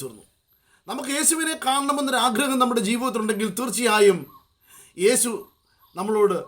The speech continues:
നമ്മളെ കാണുക തന്നെ ചെയ്യും, നമ്മളോട് ഇടപെടുവാനിടയായി തീരും. സക്കായിയുടെ ആഗ്രഹം പൊക്കം കുറഞ്ഞവനാണെങ്കിലും യേശുവിനെ കാണുക എന്നുള്ളതാണ്. നമ്മുടെ കുറവ്, നമ്മുടെ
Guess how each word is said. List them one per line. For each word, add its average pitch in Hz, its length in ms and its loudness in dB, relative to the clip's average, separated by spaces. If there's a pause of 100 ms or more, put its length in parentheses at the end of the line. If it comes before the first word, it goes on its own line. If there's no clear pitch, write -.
(420)
നമ്മളെ 208 220 -4 (140)
കാണുക 208 440 0
തന്നെ 202 280 0
ചെയ്യും, 180 240 -4 (240)
നമ്മളോട് 175 320 -6
ഇടപെടുവാനിടയായി 151 840 -8
തീരും. 110 220 -16 (420)
സക്കായിയുടെ 285 500 0
ആഗ്രഹം 254 380 0 (640)
പൊക്കം 226 360 -6
കുറഞ്ഞവനാണെങ്കിലും 277 840 0
യേശുവിനെ 247 400 0 (120)
കാണുക 233 280 0 (160)
എന്നുള്ളതാണ്. 156 460 -4 (720)
നമ്മുടെ 277 220 -4 (100)
കുറവ്, 277 280 0 (460)
നമ്മുടെ 277 220 -2